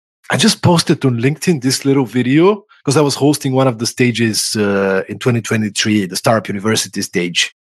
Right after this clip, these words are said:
So I, I posted a little snippet from my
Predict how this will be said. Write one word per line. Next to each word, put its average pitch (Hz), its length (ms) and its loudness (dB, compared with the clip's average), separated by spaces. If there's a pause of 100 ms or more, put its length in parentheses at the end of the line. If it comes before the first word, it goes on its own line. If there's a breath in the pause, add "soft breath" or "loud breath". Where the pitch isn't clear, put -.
(100)
So 113 560 0 (260)
I, 92 100 -4 (200)
I 110 40 -6
posted 156 360 0
a 147 40 2
little 147 200 4
snippet 139 380 -2
from 120 280 -2
my 107 540 -4